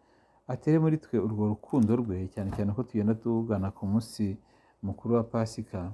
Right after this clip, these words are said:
kugira ngo ibyo dukora byose bibe ibyo kudutegurira ya ngoma y'ijuru twumvise muri iri somo ry'ivanjiri no mu rya mbere batubwira ko hari igihugu kidutegereje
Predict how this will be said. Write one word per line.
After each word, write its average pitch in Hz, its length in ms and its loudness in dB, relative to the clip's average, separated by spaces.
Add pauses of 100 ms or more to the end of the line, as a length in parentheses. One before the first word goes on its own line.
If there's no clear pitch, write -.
(120)
kugira 107 240 -2
ngo 101 80 2
ibyo 120 120 6
dukora 110 340 2
byose 110 560 0 (500)
bibe 127 440 4 (400)
ibyo 131 260 2
kudutegurira 98 920 -2 (1160)
ya 160 240 8
ngoma 117 240 6
y'ijuru 120 280 4
twumvise 101 920 -4 (160)
muri 107 200 4
iri 95 120 4
somo 101 560 -2 (360)
ry'ivanjiri 104 680 0
no 104 140 4
mu 101 100 2
rya 92 220 -6
mbere 92 140 -2
batubwira 104 380 -2
ko - 160 -8
hari 135 320 0
igihugu 110 340 2
kidutegereje 98 800 -4